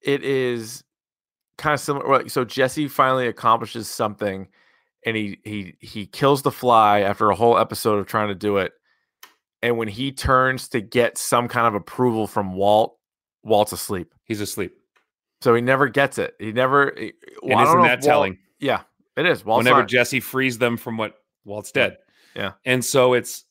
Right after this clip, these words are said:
Speaker 2: it's beautiful in that, and obviously the way it's shot is awesome.
Speaker 1: It is cool. Yeah.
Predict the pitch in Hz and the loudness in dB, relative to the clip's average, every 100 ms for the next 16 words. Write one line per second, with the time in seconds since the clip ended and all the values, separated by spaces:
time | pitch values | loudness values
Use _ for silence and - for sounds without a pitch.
0 | _ _ _ _ - 131 - _ - 117 | _ _ _ _ -8 -8 -8 _ -6 -2
1 | 160 196 185 139 127 113 113 113 117 127 | 0 2 2 0 -4 -4 -4 -4 -2 0
2 | 127 160 160 147 117 113 107 - 110 104 | 2 0 0 -2 0 0 -2 -4 -2 0
3 | 120 - 110 101 101 - 139 147 _ - | -2 -8 -12 -4 -2 -4 -12 -14 _ -2
4 | 170 156 113 127 107 87 - 104 | 2 0 -2 -4 -4 -6 -8 -6